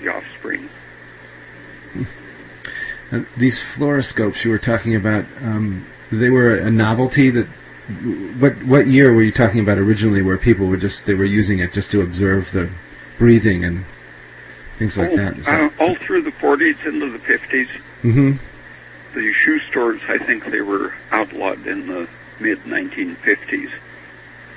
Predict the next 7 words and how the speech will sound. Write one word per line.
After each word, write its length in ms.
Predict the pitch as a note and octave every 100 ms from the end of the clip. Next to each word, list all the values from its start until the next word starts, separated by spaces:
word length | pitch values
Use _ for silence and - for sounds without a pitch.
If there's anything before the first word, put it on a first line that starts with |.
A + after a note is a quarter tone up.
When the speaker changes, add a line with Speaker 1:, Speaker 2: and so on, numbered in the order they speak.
| - - - - - - - - - -
Speaker 2:
And 260 | A2 A2+ A2+
in 140 | A#2+
the, 120 | A#2 - - -
in 140 | B2
the 80 | A#2
forties, 580 | - C#3 B2+ G#2+ G2 -
did 160 | A2